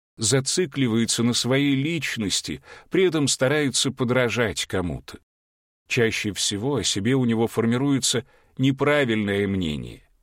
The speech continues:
Ему столько всего внушили, и теперь он думает, что он бедный и несчастный, и ничего у него не получается,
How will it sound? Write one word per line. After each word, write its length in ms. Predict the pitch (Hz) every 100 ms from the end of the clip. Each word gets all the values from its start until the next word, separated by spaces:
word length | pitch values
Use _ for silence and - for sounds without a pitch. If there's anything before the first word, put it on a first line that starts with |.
| -
Ему 300 | 147 165 147
столько 540 | - - 156 135 120
всего 360 | - 131 131 147
внушили, 760 | 120 123 - 180 175 113 - _ - - - -
и 140 | 139
теперь 320 | 151 185 220
он 160 | 196 160
думает, 400 | 180 208 185 147
что 220 | - 147
он 160 | 143 123
бедный 540 | 131 180 143 131 127
и 20 |
несчастный, 880 | 110 104 - - 82 73 - - - _ _ -
и 80 |
ничего 480 | 156 151 - 151 165
у 60 | 156
него 200 | 139 143
не 140 | 139
получается, 960 | 135 123 123 - 131 120 92 - -